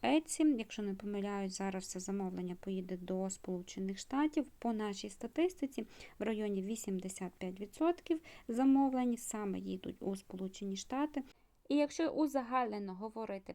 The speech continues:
про Etsy, це, власне, той маркетплейс, де будуть цінувати вашу ручну роботу. Не тільки по пряжі, а і по будь-якому іншому товару. Зараз у дорогу їде шопель,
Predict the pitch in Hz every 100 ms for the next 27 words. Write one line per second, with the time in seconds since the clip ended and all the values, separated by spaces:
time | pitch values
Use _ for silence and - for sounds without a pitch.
0 | - - - 330 359 339 302 - 226 226
1 | 226 - 214 - 254 233 185 180 - -
2 | 311 381 427 330 208 226 180 214 262 -
3 | 180 175 175 185 220 220 - _ - 196
4 | 196 262 - 247 - 196 - 175 170 208
5 | _ _ - 190 - 64 - 208 - _
6 | 262 277 262 269 214 - 185 247 330 277
7 | - - 330 359 190 - 170 220 190 -
8 | 185 180 - 175 - 160 175 - - -
9 | - _ - - - _ 226 262 269 240
10 | 208 202 202 185 180 175 175 165 175 -
11 | - _ - 254 - 294 370